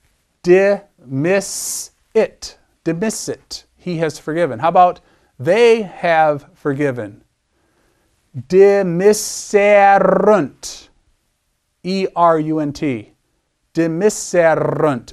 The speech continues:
They have forgiven. How about "they had forgiven"? In the pl-, in the pluperfect tense.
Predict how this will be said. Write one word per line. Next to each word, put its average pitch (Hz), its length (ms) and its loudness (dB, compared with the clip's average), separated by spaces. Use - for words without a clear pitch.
They 165 500 -2
have 143 640 -4
forgiven. 139 640 -4
How - 120 0
about 175 480 2
"they 180 680 -2
had 233 680 -2
forgiven"? 135 680 -4
In 147 120 -6
the 143 80 -6
pl-, - 280 -8
in 143 160 -6
the 143 80 -4
pluperfect 156 680 -4
tense. - 580 -14